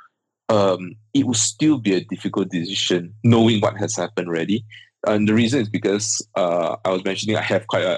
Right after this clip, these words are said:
unhealthy level of, of confidence, right? So <laughs> I, I guess, like, if, even if I did choose banking, I have that sense of confidence to say, "Ah, I,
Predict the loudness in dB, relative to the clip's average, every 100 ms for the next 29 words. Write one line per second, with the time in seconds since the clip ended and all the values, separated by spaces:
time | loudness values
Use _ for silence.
0 | -4 -8 -4 -4 -2 -2 0 -2 -4 -4
1 | -6 _ _ -10 -8 -8 -12 -12 -8 -8
2 | -4 -2 -2 -4 -8 -4 -4 -4 _ -20
3 | _ _ _ -6 0 2 4 4 2 0
4 | 0 -2 -6 -10 -12 -18 _ _ -6 -4
5 | -4 -2 -2 -2 -2 -2 -2 -2 -2 -2
6 | -2 -2 -2 -2 -2 -2 -2 -2 -4 -2
7 | -2 -2 -6 -12 -14 -12 -12 -16 -4 0
8 | 2 0 0 0 0 -4 -6 -2 0 0
9 | -4 -6 -6 -4 -2 -2 -2 -4 -4 -8
10 | -10 -20 -20 -20 _ _ _ _ _ _
11 | _ -12 -4 -2 -2 -2 -2 0 0 0
12 | 0 2 0 0 -2 -2 -4